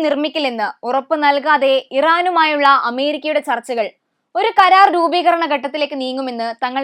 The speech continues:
വിശ്വസിക്കുന്നില്ലെന്ന് ഇസ്രയേൽ ഉദ്യോഗസ്ഥർ സമീപ ആഴ്ചകളിൽ അമേരിക്കയോട് പറഞ്ഞിരുന്നു. ഇസ്രയേൽ ഇങ്ങനെ വിശ്വസിക്കുന്നുണ്ടെങ്കിലും ഭാവി ഭവിഷ്യത്തിനെക്കുറിച്ച് നല്ല ധാരണയുള്ള അമേരിക്ക ഇറാനിലേക്ക് എന്തായാലും ഒരാക്രമണവുമായി പോകില്ല.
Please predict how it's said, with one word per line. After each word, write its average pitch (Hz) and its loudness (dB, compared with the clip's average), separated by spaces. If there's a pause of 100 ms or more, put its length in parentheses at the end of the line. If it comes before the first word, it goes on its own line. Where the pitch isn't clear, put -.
വിശ്വസിക്കുന്നില്ലെന്ന് 247 -10 (440)
ഇസ്രയേൽ 269 -2
ഉദ്യോഗസ്ഥർ 285 -2 (460)
സമീപ 415 0 (100)
ആഴ്ചകളിൽ 339 -2 (120)
അമേരിക്കയോട് 277 -2
പറഞ്ഞിരുന്നു. 220 -4 (640)
ഇസ്രയേൽ 262 -2
ഇങ്ങനെ 294 -4
വിശ്വസിക്കുന്നുണ്ടെങ്കിലും 269 -6 (460)
ഭാവി 392 6
ഭവിഷ്യത്തിനെക്കുറിച്ച് 370 0 (160)
നല്ല 285 -4 (160)
ധാരണയുള്ള 277 -2
അമേരിക്ക 233 -8 (460)
ഇറാനിലേക്ക് 269 0 (440)
എന്തായാലും 392 4 (120)
ഒരാക്രമണവുമായി 302 2
പോകില്ല. 220 -4